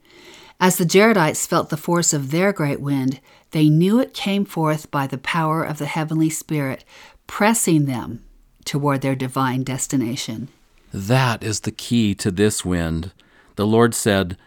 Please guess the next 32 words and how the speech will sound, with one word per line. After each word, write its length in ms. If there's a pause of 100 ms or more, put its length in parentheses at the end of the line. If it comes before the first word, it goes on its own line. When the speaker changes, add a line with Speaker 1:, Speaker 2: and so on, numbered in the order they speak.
(220)
Speaker 2:
"The 80
winds 480
have 160
gone 260
forth 460
out 180
of 140
my 260
mouth, 540 (240)
and 180
also 400
the 160
rains 640
and 200
floods 540
have 240
I 140
sent 360
forth." 560 (600)
These 480
winds 400
are 180
for 220
one 400
purpose, 680 (440)
to 160
drive 680
them 380
to 140
the 140
promised 640
land 500